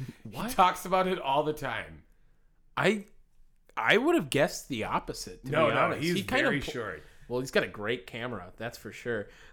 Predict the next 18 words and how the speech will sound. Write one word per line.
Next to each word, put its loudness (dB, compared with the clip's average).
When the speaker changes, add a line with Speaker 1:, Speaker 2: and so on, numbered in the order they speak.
Speaker 1:
The 2
Warriors 8
won't 0
lose 0
any 0
key -8
free -2
agents. 0
Uh, 6
no, 4
but 0
my -2
bold 0
prediction -4
is -4
Steph -2
Curry's 2
brother 4